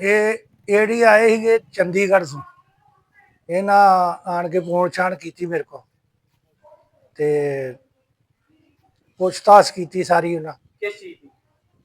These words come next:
Speaker 1: ਆਂਦਾ ਉਹ ਬੇਟੇ ਦੇ ਬਾਰੇ। ਬੇਟਾ ਮੇਰਾ ਦੁਬਈ ਆ, ਉਹਨੂੰ ਕਿਤੋਂ ਟੈਲੀਫੋਨ ਆਇਆ ਸੀ, ਅਹ, ਤਿੰਨ ਕੁ ਸਾਲ ਪਹਿਲੇ। ਉਹ 'ਤੇ ਕਰਤਾ ਇਹਨਾਂ, ਸਰਚ ਕੀਤੀ ਇਹਨਾਂ।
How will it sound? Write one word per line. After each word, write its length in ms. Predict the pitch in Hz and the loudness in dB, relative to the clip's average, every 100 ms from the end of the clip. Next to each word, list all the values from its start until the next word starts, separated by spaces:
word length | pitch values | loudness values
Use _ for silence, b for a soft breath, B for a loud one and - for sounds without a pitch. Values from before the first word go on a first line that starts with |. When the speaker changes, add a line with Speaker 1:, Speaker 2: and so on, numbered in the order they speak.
| _ - | _ -2
Speaker 1:
ਆਂਦਾ 260 | 202 214 226 | 0 4 4
ਉਹ 120 | 208 | 4
ਬੇਟੇ 460 | 156 143 202 202 | 0 4 4 6
ਦੇ 100 | 196 | 4
ਬਾਰੇ। 300 | 185 175 156 - _ _ _ _ _ - _ - | 6 6 4 -2 _ _ _ _ _ -20 _ -4
ਬੇਟਾ 240 | 180 185 196 | 0 4 4
ਮੇਰਾ 240 | 208 214 | 4 4
ਦੁਬਈ 380 | 196 180 190 214 | 4 0 0 2
ਆ, 60 | |
ਉਹਨੂੰ 200 | 214 208 | 0 0
ਕਿਤੋਂ 260 | 196 196 202 | -6 -6 -4
ਟੈਲੀਫੋਨ 520 | - 185 180 160 185 | 0 0 0 -4 -2
ਆਇਆ 320 | 175 185 185 | 4 6 4
ਸੀ, 80 | 185 | 0
ਅਹ, 1200 | _ _ _ _ _ 185 180 175 175 175 180 185 - _ _ _ _ _ _ | _ _ _ _ _ 0 2 4 4 4 2 0 -8 _ _ _ _ _ _
ਤਿੰਨ 260 | 208 202 202 | 2 2 0
ਕੁ 60 | |
ਸਾਲ 280 | 180 190 170 | 6 8 8
ਪਹਿਲੇ। 360 | - 156 143 - - - - - - - - - - - | 2 -6 -6 -12 -18 -20 -18 -18 -18 -18 -18 -18 -18 2
ਉਹ 160 | 262 | 4
'ਤੇ 200 | 262 277 | 6 4
ਕਰਤਾ 440 | 240 220 180 190 196 | 4 4 4 4 4
ਇਹਨਾਂ, 500 | 190 185 170 156 156 - | 4 0 0 -6 -12 -16
ਸਰਚ 320 | - 190 156 | 2 2 2
ਕੀਤੀ 400 | 156 147 - 143 | -8 -16 -14 -12
ਇਹਨਾਂ। 180 | 131 127 | -12 -14